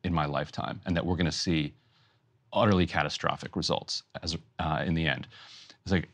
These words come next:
at least I'll be around for that comforting feeling of "I told you so."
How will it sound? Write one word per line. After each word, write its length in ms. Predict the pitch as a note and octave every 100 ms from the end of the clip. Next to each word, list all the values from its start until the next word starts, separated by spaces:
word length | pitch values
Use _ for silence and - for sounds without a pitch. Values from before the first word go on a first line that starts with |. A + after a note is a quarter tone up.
| _ _
at 180 | G#2+ -
least 540 | D3+ D3+ E3+ F#3+ -
I'll 140 | C3 A#2
be 180 | A#2+ A2
around 560 | G2 G2 F#2 F2 E2+ - _
for 200 | - G#2
that 260 | F2+ F2 -
comforting 500 | - D3+ - A#2+ G#2
feeling 440 | - G2+ F2 E2+
of 80 | D#2
"I 100 | D#2+
told 340 | E2 - - -
you 60 |
so." 260 | - -